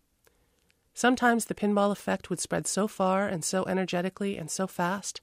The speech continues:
that by the time the black-suited inertiates came, there was nothing for it but to throw people. Thus, it was irresponsible, but in my eagerness to be touched, I flew through the streets, arms outstretched,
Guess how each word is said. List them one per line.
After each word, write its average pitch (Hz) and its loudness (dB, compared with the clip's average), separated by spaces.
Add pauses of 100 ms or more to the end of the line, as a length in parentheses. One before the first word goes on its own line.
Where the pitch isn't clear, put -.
(380)
that 175 2
by 175 6
the 180 2
time 196 4
the 180 2
black-suited 180 0
inertiates 175 -2
came, 160 -4 (300)
there 180 4
was 170 4
nothing 185 2
for 170 2
it - -4
but - -6
to - -8
throw 170 -2
people. - -6 (800)
Thus, 208 2
it - 2
was 180 2
irresponsible, 185 0 (240)
but 185 4
in 202 6
my 190 4
eagerness 208 2
to 185 -4
be 170 -2
touched, - -2 (280)
I - -4
flew 226 0
through 196 0
the 175 -2
streets, - 0
arms 202 4
outstretched, - -2